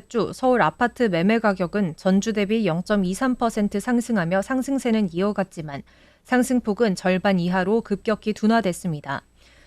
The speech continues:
이는 규제 지역 확대, 대출 규제 강화, 토지 거래 허가 구역 지정 등 이른바 삼 중 규제가 모두 적용된 이후의 첫 통계입니다.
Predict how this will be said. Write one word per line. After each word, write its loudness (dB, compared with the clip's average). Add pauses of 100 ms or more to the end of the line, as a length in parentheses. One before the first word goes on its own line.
(160)
이는 6
규제 6
지역 2
확대, -2
대출 -2
규제 0
강화, -4
토지 -4
거래 4
허가 0
구역 0
지정 -2
등 -2
이른바 2
삼 -2
중 0
규제가 0
모두 -4
적용된 -2
이후의 -8
첫 -12
통계입니다. 0